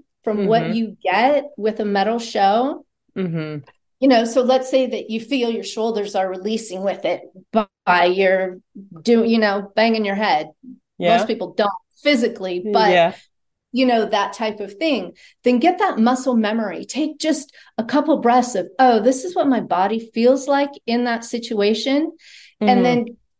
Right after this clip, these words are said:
Speaker 1: mimic that next time you're in,
Speaker 2: In the
Speaker 1: out in
Speaker 2: woods.
Speaker 1: nature.
Speaker 2: Yeah.
Speaker 1: You know, something like that. That's the
Speaker 2: Very cool.
Speaker 1: easiest way to,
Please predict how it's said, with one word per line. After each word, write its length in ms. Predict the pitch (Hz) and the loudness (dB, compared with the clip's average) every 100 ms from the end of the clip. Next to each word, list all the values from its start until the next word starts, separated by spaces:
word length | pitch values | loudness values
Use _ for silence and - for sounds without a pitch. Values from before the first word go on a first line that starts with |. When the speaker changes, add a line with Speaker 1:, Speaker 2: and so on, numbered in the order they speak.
| _ 240 | _ 2
Speaker 1:
mimic 600 | 233 247 330 359 262 - | 6 6 6 4 0 -2
that 400 | 185 170 196 - _ _ _ _ _ _ 226 | 0 0 -2 -8 _ _ _ _ _ _ -2
next 480 | 220 233 220 - | 2 2 0 -8
time 320 | 233 240 220 214 | -4 0 2 2
you're 440 | 214 208 208 214 208 | 2 2 2 0 -2
in, 420 | 220 220 214 208 202 | -2 0 0 -4 -4
Speaker 2:
In 100 | 165 | 2
the 40 | |
Speaker 1:
out 140 | 202 170 | 2 4
in 60 | 208 | 2
Speaker 2:
woods. 80 | 202 | 0
Speaker 1:
nature. 340 | 190 - _ _ _ _ _ 190 | -4 -12 _ _ _ _ _ 0
Speaker 2:
Yeah. 420 | 196 214 160 156 | 4 4 2 -4
Speaker 1:
You 180 | - 233 | -6 -2
know, 120 | 220 | -2
something 460 | 214 - 285 - 247 | -4 -2 -2 0 0
like 240 | 214 196 | 0 0
that. 220 | 185 - - | -4 -2 0
That's 320 | 226 240 - | 0 0 -4
the 140 | 240 233 | -6 -4
Speaker 2:
Very 160 | 180 | 0
cool. 20 | 254 294 | 2 2
Speaker 1:
easiest 480 | 311 311 285 277 226 | 0 0 0 0 0
way 400 | 233 233 208 202 | 2 4 4 2
to, 420 | 220 202 196 | 0 0 0